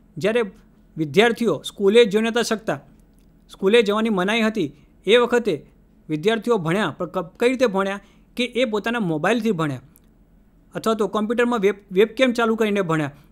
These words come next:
આવા જે સ-, આવા કોમ્પ્યુટર તમારે આજે તમારા હાથમાં છે, એ મિની કોમ્પ્યુટર છે.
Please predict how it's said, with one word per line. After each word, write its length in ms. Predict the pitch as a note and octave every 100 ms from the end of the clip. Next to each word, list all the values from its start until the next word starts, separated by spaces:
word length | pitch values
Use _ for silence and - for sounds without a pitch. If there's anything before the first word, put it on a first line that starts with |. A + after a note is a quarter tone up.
| _ _ _ _ -
આવા 180 | F3 A#3+
જે 100 | B3+
સ-, 120 | A3+
આવા 440 | F3 F3+ A3+ B3
કોમ્પ્યુટર 640 | G#3+ F3+ F#3+ A#3+ B3 B3+ A#3+ _ _ _ _ -
તમારે 220 | F#3+ A#3
આજે 140 | G#3
તમારા 240 | A3+ A#3 A3
હાથમાં 360 | E3+ F3+ A#3+
છે, 120 | A#3 F#3
એ 220 | D#3 G#3
મિની 220 | F#3+ A#3
કોમ્પ્યુટર 440 | B3+ A#3+ B3 A3+
છે. 220 | G3+ C3+